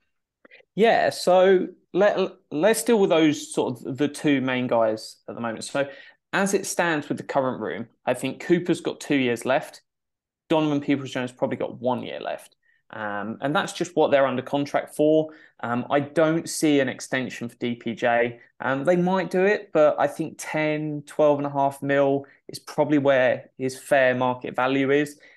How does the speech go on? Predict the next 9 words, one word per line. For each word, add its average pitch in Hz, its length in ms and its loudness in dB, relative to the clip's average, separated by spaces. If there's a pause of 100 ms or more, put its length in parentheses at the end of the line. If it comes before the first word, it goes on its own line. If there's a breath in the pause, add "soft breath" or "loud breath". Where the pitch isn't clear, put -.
(120)
And 131 100 -4
the 143 100 2
issue - 560 -4
is, 135 300 0
do 143 80 2
you 143 200 6
really 131 280 0
wanna 123 220 -4
pay 120 460 -2